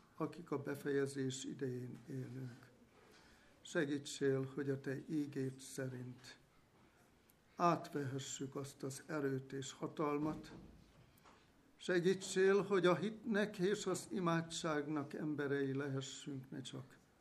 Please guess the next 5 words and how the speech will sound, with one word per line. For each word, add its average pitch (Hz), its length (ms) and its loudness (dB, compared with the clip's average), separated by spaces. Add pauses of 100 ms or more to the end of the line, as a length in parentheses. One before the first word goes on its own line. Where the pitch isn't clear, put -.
(140)
egyéni 143 440 0
életünkben, 160 1040 0 (840)
hanem 165 360 4
közösségi 139 760 -2
életünkben, 135 1080 0